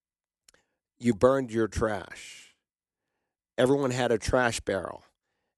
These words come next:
You didn't put it out at the street for the garbage man to come. You put it in the trash barrel and you lit it and you burned it. And that was a common <laughs> responsibility a lot of kids had in the fifties and sixties. I said, "We burned our trash,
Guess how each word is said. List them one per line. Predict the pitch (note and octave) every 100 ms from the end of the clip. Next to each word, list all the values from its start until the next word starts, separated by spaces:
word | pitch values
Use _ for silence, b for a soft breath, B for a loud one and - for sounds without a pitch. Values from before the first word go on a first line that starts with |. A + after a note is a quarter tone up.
| -
You | A#2
didn't | C3 -
put | A#2 C3+
it | B2
out | B2 A2+
at | A2
the | G#2+
street | - - B2 A#2 A2
for | - - A#2 A2+ A2
the | G#2+
garbage | A2+ A#2+ A#2+ G2+
man | A2 G2+ G2+
to |
come. | G2+ - - - A#2+ _ _ _ _ _ _ _ _ _
You | A#2 A2+
put | D3 C#3
it | B2
in | A#2
the | A2
trash | - C3 C3 C3
barrel | - G2+ G#2 A#2+
and | A#2
you | A2
lit | A2 B2+
it | A#2+ A#2+
and | C3
you | A2+
burned | G#2 A#2+ C3 G2+
it. | F#2+
And | G#2+ G#2+
that | A2
was | A#2+ A2+
a |
common | G#2+ A2+ A#2 A2+
<laughs> | G#2
responsibility | G2 - - C#3 - G#2+ C3 B2+ G#3 A2
a |
lot | G#2+ A#2
of | G#2+
kids | - A2 G#2
had | A2+ A#2 -
in | G#2+
the | F#2+
fifties | - A2+ - A2+ G#2
and | G2+
sixties. | - - - - - - - _ _ _ _ _ _ _ _ _ _ _ _ -
I |
said, | A2+ C3
"We | B2 A#2+
burned | A2+ C#3 E3+
our | D#3
trash, | - A#2 G2+ G2 G#2+ -